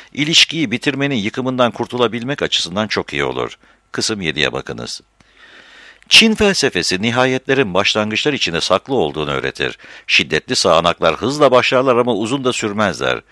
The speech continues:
Hem Hristiyan hem de Hindu felsefesi ne ekersek onu biçeceğimizi öğretir.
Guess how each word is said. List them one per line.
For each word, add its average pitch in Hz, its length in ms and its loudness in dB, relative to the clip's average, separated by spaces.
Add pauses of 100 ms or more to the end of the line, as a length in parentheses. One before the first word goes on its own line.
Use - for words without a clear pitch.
(380)
Hem 202 280 4
Hristiyan 131 380 0
hem 139 160 0
de 92 120 0
Hindu 107 320 0
felsefesi 78 640 -2
ne 139 80 0
ekersek 113 500 0
onu 101 220 -2
biçeceğimizi 76 540 -4
öğretir. 65 500 -4